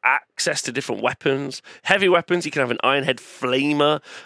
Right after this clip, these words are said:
an Ironhead Heavy Stubber, a Mining Laser. Um, he could also have an, uh, like, uh, wait, what's his m-, melee weapons? He can have a Power Pick, a Power Axe, an Ironhead Arc Welder.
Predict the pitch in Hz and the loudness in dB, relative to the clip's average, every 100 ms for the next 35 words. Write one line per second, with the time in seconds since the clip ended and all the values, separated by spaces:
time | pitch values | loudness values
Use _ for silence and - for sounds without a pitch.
0 | - 131 - 139 127 131 123 131 113 - | -4 0 2 2 2 0 0 -4 -2 -2
1 | - - 135 123 131 - 127 123 127 127 | -2 2 2 4 2 2 -2 -2 0 2
2 | 135 135 135 131 127 127 131 117 135 139 | 2 2 2 2 2 2 0 -2 -2 -2
3 | - - - - - _ - 127 120 120 | -10 -20 -20 -20 -20 _ 0 4 4 4
4 | 120 127 127 131 135 127 117 113 113 - | 2 -4 0 0 2 0 0 0 0 -2
5 | 123 117 110 - _ - - 64 - - | -2 -2 -2 -6 _ -4 -2 -2 -4 -6
6 | - 143 123 156 135 - _ - 120 - | -4 -4 -4 -6 -8 -12 _ -14 -12 -10
7 | 131 135 117 - - - - - _ _ | -6 -4 -4 -6 -8 -12 -12 -18 _ _
8 | _ _ _ 120 143 143 117 - 160 156 | _ _ _ -4 0 0 -2 -2 2 4
9 | 131 - 107 - - - _ _ _ _ | 2 0 -4 -4 -12 -18 _ _ _ _
10 | _ _ 139 - 202 180 185 175 151 - | _ _ -10 2 4 6 6 6 2 0
11 | - 165 170 185 208 202 190 190 175 214 | 0 -2 2 2 2 2 2 4 4 2
12 | - 185 170 143 135 | 4 6 6 4 2